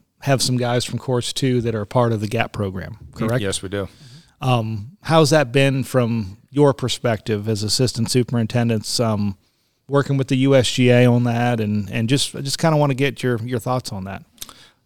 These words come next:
Speaker 2: I think the program's fantastic. It, uh, it allows these guys to take a little more ownership, I think, in what they do, and,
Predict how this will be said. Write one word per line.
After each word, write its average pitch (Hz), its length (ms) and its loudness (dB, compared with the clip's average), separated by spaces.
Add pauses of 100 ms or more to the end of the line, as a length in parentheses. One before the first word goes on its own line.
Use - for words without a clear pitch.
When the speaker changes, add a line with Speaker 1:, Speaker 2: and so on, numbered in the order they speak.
Speaker 2:
I 120 100 -2
think 143 200 0
the 104 80 -4
program's 98 440 0
fantastic. 82 760 -10
It, - 380 -12
uh, 80 340 -10 (1120)
it - 80 -4
allows 120 340 2
these 104 160 -4
guys 104 280 -2
to - 100 -4
take 95 80 -6
a - 20 -10
little 98 160 -10
more 95 240 -8
ownership, 87 540 -10
I 80 80 -14
think, 78 260 -18
in 90 80 -20
what 85 200 -20
they 90 140 -10
do, 87 400 -10 (320)
and, 80 420 -14